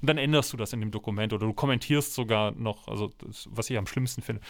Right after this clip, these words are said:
schreibst einen Kommentar, der Satz ist nicht schön formuliert. Das ist was, wo ich ganz gezielt darauf achte, das nicht zu machen. Also zu, ich hab so eine, eine, eine, einen Bereich, wo ich sage, da,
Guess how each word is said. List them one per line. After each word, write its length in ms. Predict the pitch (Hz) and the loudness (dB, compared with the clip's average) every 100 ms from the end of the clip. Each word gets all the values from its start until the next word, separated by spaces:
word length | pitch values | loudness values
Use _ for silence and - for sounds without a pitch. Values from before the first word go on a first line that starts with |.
| - - | -14 -6
schreibst 240 | - 131 - | 2 2 2
einen 60 | |
Kommentar, 440 | 131 123 113 139 131 | 0 0 2 2 4
der 120 | 110 | 2
Satz 180 | 123 - | 0 0
ist 120 | - | -6
nicht 120 | 117 | -4
schön 160 | - 123 | -2 -2
formuliert. 580 | - 117 110 113 85 - - - - - - - - - - - - - | -2 0 2 2 0 -8 -20 -20 -20 -20 -20 -20 -20 -20 -18 -20 -18 0
Das 160 | 151 | 2
ist 140 | 170 170 | 2 -2
was, 220 | 151 - | -4 -4
wo 100 | 143 | -6
ich 240 | 143 - | -6 -4
ganz 280 | - 147 190 | 0 2 0
gezielt 300 | 175 - 170 | -4 -4 -2
darauf 140 | 147 - | -2 -2
achte, 300 | 135 - 139 | -4 -2 -4
das 220 | 135 - | -2 2
nicht 240 | 170 - | 2 0
zu 120 | - | -2
machen. 360 | 147 123 - - _ _ - - - - - | 2 2 0 -8 _ _ -20 -20 -20 -20 -4
Also 220 | 123 139 | -2 -2
zu, 400 | - 135 127 120 - 120 - - - - | -4 -8 -8 -10 -14 -14 -14 -16 -18 -12
ich 140 | - | -2
hab 100 | 165 | -2
so 120 | - | 0
eine, 160 | 160 156 | -2 -2
eine, 260 | 120 135 139 | -4 -2 -2
eine, 220 | 131 135 - - - 165 - _ _ _ _ | 0 -4 -4 -14 -18 -20 -20 _ _ _ _
einen 200 | 139 139 | 0 2
Bereich, 400 | 131 127 160 - | 4 4 2 0
wo 20 | |
ich 60 | 156 | -4
sage, 240 | 151 143 - - _ - _ | -2 -4 -8 -18 _ -20 _
da, 160 | - 135 | 0 0